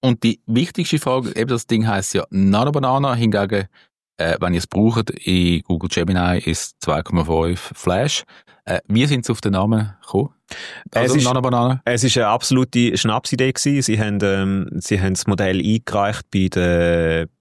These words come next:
Speaker 2: bei dem L M Arena, also wo man, wo man kann, ähm, Modell gegeneinander pitchen oder quasi so Modell gegeneinander antreten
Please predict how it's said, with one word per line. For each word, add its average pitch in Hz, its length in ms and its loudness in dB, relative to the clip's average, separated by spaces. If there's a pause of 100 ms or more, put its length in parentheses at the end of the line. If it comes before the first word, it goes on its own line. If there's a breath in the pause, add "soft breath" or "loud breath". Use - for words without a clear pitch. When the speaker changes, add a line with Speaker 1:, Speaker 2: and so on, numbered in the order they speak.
(140)
Speaker 2:
bei 95 100 2
dem 87 340 0
L 90 220 -2
M 104 140 0
Arena, 104 460 0
also 95 200 -2
wo 87 60 0
man, 78 360 -4 (100)
wo 87 120 -4
man 85 120 -6
kann, 82 520 -4
ähm, - 400 -12 (180)
Modell 92 500 0
gegeneinander 98 560 0
pitchen 113 320 -2
oder 87 120 -2
quasi 82 340 -2
so 85 260 -2
Modell 85 400 0
gegeneinander 85 600 0
antreten 98 580 -2